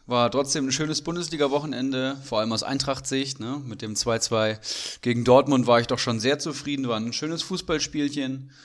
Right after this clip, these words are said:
Und ich bin auch schon sehr gespannt auf den sechsten Spieltag. Und es gibt viel zu besprechen. Das hast du ja grad schon gesagt.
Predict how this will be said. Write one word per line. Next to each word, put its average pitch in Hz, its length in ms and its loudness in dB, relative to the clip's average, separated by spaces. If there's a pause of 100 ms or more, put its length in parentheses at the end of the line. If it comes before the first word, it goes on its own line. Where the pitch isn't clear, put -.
(340)
Und 131 200 -4
ich 131 160 -10
bin 127 100 -6
auch 120 160 -6
schon 120 240 -6
sehr 123 160 0
gespannt 123 340 0
auf 107 120 -6
den 110 160 -4
sechsten 127 340 -2
Spieltag. 135 720 -4
Und 110 160 -10
es 113 140 -8
gibt 107 140 -10
viel 208 220 -6
zu - 140 -2
besprechen. 135 880 -6
Das 101 160 -12
hast 110 180 -4
du 113 60 -2
ja 101 40 -4
grad 104 140 -2
schon 101 140 -6
gesagt. 98 480 -6